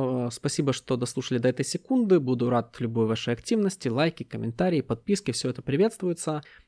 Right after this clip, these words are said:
Э, скоро стартует Лига Смеха. На этих выходных, э, еще одна К В Новская игра, а именно будет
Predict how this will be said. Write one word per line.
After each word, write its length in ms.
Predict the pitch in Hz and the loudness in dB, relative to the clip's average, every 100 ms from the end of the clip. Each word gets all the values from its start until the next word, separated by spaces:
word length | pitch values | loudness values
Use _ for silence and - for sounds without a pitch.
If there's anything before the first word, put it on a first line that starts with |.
| - | -18
Э, 460 | - - 120 113 113 | -12 -6 -2 0 -2
скоро 300 | - 160 135 | 0 2 2
стартует 520 | - 127 - 120 113 | 0 -4 2 2 2
Лига 220 | 120 117 117 | 0 0 -2
Смеха. 720 | - 226 233 - 170 143 123 | 0 0 0 0 2 2 0
На 580 | 117 120 120 120 113 113 | -2 0 0 0 0 0
этих 320 | 127 120 113 | -2 -2 -4
выходных, 680 | 123 - 120 120 113 - - | -4 -2 -2 0 -2 -4 -6
э, 160 | 117 - | -4 -4
еще 280 | 113 - 117 | -4 -2 0
одна 360 | 110 113 110 - _ _ - - | 0 -4 -4 -8 _ _ -10 0
К 100 | 117 | 2
В 160 | 117 | 4
Новская 480 | 110 - - 113 113 | 2 -4 -4 0 0
игра, 340 | 113 120 113 117 | 2 0 2 0
а 80 | |
именно 580 | 113 113 113 117 113 - - | 0 -2 -2 -4 -6 -8 -10
будет 480 | 113 117 110 - | -6 -4 -4 -8